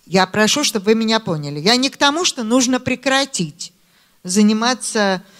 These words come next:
изучением ээг, М Р Т и отдельных нейронов. Я этого никогда не говорила, и я так абсолютно не думаю. Но этого недостаточно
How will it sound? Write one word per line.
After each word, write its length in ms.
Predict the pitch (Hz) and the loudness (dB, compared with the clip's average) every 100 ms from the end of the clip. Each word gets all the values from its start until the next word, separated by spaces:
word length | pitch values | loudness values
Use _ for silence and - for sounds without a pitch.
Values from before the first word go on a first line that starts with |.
| - - | -20 -2
изучением 840 | 214 202 220 247 208 180 180 175 | 2 2 4 4 2 2 0 0
ээг, 560 | 180 185 208 277 311 277 _ _ _ _ _ - - | 2 0 2 2 2 -2 _ _ _ _ _ -20 -10
М 200 | 185 180 | -2 2
Р 140 | 175 170 | 4 2
Т 420 | - 214 220 214 | 2 2 4 0
и 300 | - 190 180 | -2 -2 0
отдельных 540 | 170 175 202 196 196 | 0 2 0 0 -2
нейронов. 460 | 196 202 180 139 135 | -2 0 -2 -4 -6
Я 160 | 180 | -4
этого 140 | 196 208 | -4 -6
никогда 400 | 214 233 214 190 | -8 -4 -2 -2
не 120 | 180 | -2
говорила, 420 | 185 185 208 247 | -2 2 4 2
и 100 | 190 | 2
я 140 | 170 170 | 2 0
так 160 | 160 | -2
абсолютно 580 | 185 - 202 233 233 202 | -4 0 2 2 2 -2
не 160 | 190 196 | 0 0
думаю. 440 | 175 139 135 127 _ - - | -2 -4 -8 -10 _ -16 2
Но 140 | 247 254 | 2 4
этого 340 | 262 269 196 | 2 2 -2
недостаточно 1300 | 175 190 226 240 - - 165 151 151 - 147 147 | -4 -6 -4 -4 -6 -4 -6 -6 -14 -14 -14 -18